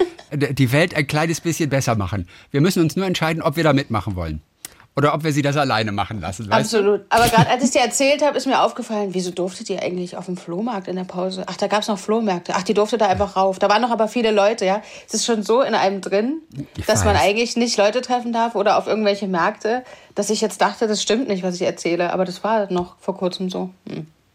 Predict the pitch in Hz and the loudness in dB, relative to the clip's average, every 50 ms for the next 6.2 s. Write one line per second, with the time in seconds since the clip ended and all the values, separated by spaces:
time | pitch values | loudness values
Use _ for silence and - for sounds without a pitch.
0 | _ _ - - - - - 95 147 151 147 - 107 - - 165 196 - - 147 | _ _ -20 -20 -8 -4 -2 -2 0 -2 -2 -2 -4 -4 -2 -2 -4 -2 -4 -6
1 | - - 120 107 - _ _ _ _ _ 131 120 123 - - 110 120 117 - 107 | -4 -2 -2 -4 -4 _ _ _ _ _ 2 2 2 2 0 -2 -2 -2 0 -2
2 | 101 92 143 202 - - 170 - - 127 120 120 - 120 - - 107 98 - - | -2 0 -2 -2 -2 -4 -6 -6 -4 -4 -4 -2 -4 -4 -2 -2 -2 -4 -2 -4
3 | 185 - - - 151 135 - 127 120 - 113 101 90 104 - - 104 117 175 208 | -6 -8 -4 -4 -4 -2 0 -2 -2 -2 -2 -4 -4 -4 -6 -4 -2 -2 -2 -2
4 | - - - - - 110 - - - 107 123 - 165 147 135 127 - - _ - | -4 -12 -20 -14 -12 -10 -10 -6 -6 -6 -4 -2 -2 0 0 -2 -4 -6 _ -4
5 | 135 175 185 196 156 190 185 175 170 156 156 151 - 156 135 - - - 131 127 | -4 -4 -4 -4 -6 -4 -2 -2 -2 -2 -4 -6 -6 -8 -10 -10 -10 -4 -4 -2
6 | - 107 90 | -2 -2 -4